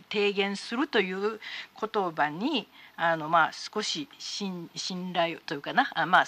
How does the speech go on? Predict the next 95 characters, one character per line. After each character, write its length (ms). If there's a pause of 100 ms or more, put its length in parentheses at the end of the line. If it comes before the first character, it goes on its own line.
ま 120
あ、 40
し 100
ょ 60
う 20
が 60
な 100
い 60
か 100
な 120
っ 60
て 120
い 40
う 60
ふ 40
う 40
に 80
思 160
っ 60
て 100
お 40
り 60
ま 120
し 60
た 120
が、 220 (320)
あ 120
の、 60
や 80
っ 20
ぱ 120
り 60
二 100
千 180
十 220
五 100
年 180
に 120
作 180
成 140
さ 140
れ 100
た 160
そ 120
の 100
エ 100
ネ 100
ル 60
ギ 120
ー 40
ミ 100
ッ 80
ク 80
ス 180
で 140
は 140
で 100
す 180
ね、 220 (480)
二 80
千 200
三 220
十 160
年 220
時 140
点 280
で 300 (300)
原 160
子 80
力 220
二 140
十 140
か 120
ら 80
二 120
十 140
二 100
パ 140
ー 40
セ 140
ン 60
ト 100
と 120
い 20
う 80
数 200
値 120
が 100
出 120
て 120
き 80
て 160
で 120
す 180
ね、 160